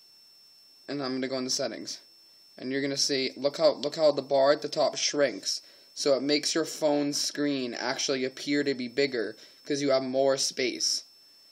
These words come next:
So I'm gonna show you how this works. So,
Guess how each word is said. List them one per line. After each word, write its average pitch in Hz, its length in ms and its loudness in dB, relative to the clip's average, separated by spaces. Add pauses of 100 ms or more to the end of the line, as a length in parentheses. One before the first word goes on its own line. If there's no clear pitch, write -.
(180)
So - 240 0
I'm 131 80 -2
gonna 143 120 -2
show 147 200 2
you 143 140 2
how 139 140 0
this 131 200 -4
works. 131 480 -2 (760)
So, 135 560 2